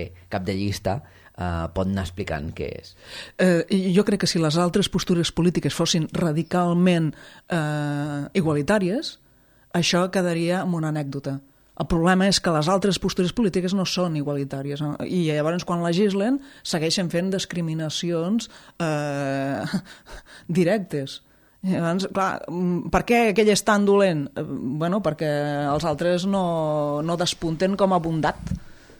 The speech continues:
Speaker 2: Em, vull dir que a mi, a mi em preocupa en general, no és que em preocupi Vox en concret, me preocupa, eh, Vox és, és un que, que diu directament amb el seu partit, però i, i el P P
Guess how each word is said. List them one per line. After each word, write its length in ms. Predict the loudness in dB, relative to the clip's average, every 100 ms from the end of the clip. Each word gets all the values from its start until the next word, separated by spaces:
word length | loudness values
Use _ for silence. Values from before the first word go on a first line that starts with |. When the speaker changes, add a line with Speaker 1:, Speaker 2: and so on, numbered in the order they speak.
| -20 _ _ _
Speaker 2:
Em, 380 | -8 -4 -4 -4 -4 -4 -6 -8
vull 240 | -4 0
dir 80 | 0
que 100 | 2
a 200 | 0 2
mi, 120 | 2 2 2
a 80 | 2
mi 100 | 2
em 80 | 2
preocupa 400 | 2 2 2 4
en 80 |
general, 440 | 4 2 0 -2 -2
no 80 | -4
és 80 | -4
que 60 |
em 80 | -4
preocupi 340 | -4 -4 -2 -2
Vox 300 | -2 -4 -6
en 120 | -6
concret, 380 | -4 -4 -4 -6
me 100 | -6
preocupa, 520 | -8 -6 -4 -2 -2 -4 -12 -18 -8
eh, 200 | -4 -4
Vox 300 | -2 -4 -2
és, 160 | -4 -4 -4
és 200 | -2 0
un 320 | 0 0 -4 -10 _
que, 260 | -4 -2 -2 -6
que 140 | -6 -4
diu 300 | 0 2 2
directament 500 | 0 -2 -2 -4 -4
amb 100 | -4
el 80 | -6
seu 100 | -6
partit, 260 | -4 -4
però 220 | -4 -4 -4
i, 120 | -6 -8 -6
i 120 | -4
el 40 | -2
P 120 | -4
P 160 | -4